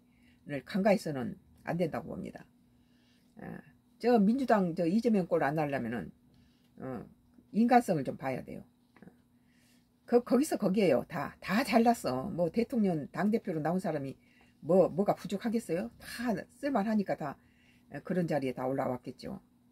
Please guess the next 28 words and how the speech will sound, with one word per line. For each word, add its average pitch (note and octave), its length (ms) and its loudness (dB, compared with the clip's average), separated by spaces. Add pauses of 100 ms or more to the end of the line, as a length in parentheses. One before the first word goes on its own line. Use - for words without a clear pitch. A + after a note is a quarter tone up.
(400)
그렇다면 A#3 380 -2
이제 C3+ 120 -4
마지막에는 D#3 680 -4
걸러야 F#3 320 0
될 B2 140 -8
것은 - 300 -12 (600)
인간성, G#3 580 2 (680)
쓰레기 D4 380 0
뽑아놓으면 F3 380 -4
안 C3+ 120 -8
된다는 - 260 -12
소리예요. - 260 -20 (1600)
인간, G#3+ 720 6
인간이 G3+ 960 0
하는 C4 240 -2
것이다 E3 320 -2
보니까 B2+ 500 -8 (360)
인간성이나 A3 640 2
도덕적 G3+ 600 -4
윤리관, F#3+ 600 -2
가치관, F3 680 -8
그런 B3 180 -6
걸 F#3 120 -2
강구해서는 F#3 460 -4
절대 - 220 -10
안 C3 100 -8
된다는 D3 280 -10
뜻입니다. - 440 -20